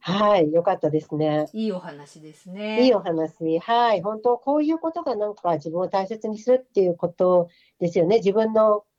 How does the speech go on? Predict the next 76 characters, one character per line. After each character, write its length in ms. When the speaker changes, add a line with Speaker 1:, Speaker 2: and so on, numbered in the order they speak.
Speaker 1:
声 340
を 200
Speaker 2:
う 60
ん。 480
Speaker 1:
な 140
ん 80
か 200
聞 180
い 60
て、 360
Speaker 2:
う 60
ん。 20
Speaker 1:
ち 100
ょ 40
っ 120
と 140
ト 180
ラ 140
イ 80
し 60
て 120
み 100
る 100
み 100
た 160
い 80
な。 360
Speaker 2:
は 500
い。 80
Speaker 1:
で 60
も 100
さ、 220
な 100
ん 60
か 80
こ 160
れ 80
例 260
え 60
ば 100
だ 80
け 140
ど、 280
Speaker 2:
う 60
ん。 160
Speaker 1:
気 140
づ 20
い 40
て 100
は 140
い 80
る 100
け 140
ど、 280
そ 160
の、 360
合 140
わ 140
せ 140
な 180
い 100
っ 40
て、 420
隣 360
の 160
人 220
と 100
か 100
に 140
合 100
わ 160
せ 80
な 180
い 100
っ 20
て、 240